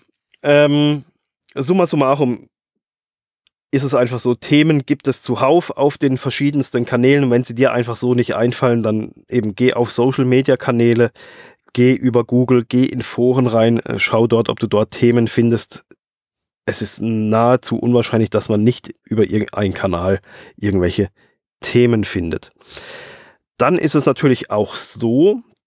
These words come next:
wenn dein Podcast schon eine ganze Weile läuft, dann kannst du natürlich auch mal hingehen und deine Zuhörer fragen, „Was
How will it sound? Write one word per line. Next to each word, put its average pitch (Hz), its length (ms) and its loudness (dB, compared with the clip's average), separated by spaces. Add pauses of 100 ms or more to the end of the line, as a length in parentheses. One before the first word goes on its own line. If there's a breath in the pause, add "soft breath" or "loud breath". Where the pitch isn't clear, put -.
(420)
wenn 151 280 0
dein 151 280 2
Podcast - 560 -2
schon 131 140 0
eine 123 80 2
ganze 135 380 2
Weile 120 300 2
läuft, 117 440 0
dann 117 160 -2
kannst 147 360 -2
du 143 60 2
natürlich 131 420 0
auch 113 180 -2
mal 110 140 0
hingehen 131 360 2
und 113 160 -4
deine 110 220 0
Zuhörer 165 580 0
fragen, 110 460 -4 (460 loud breath)
„Was 127 540 -2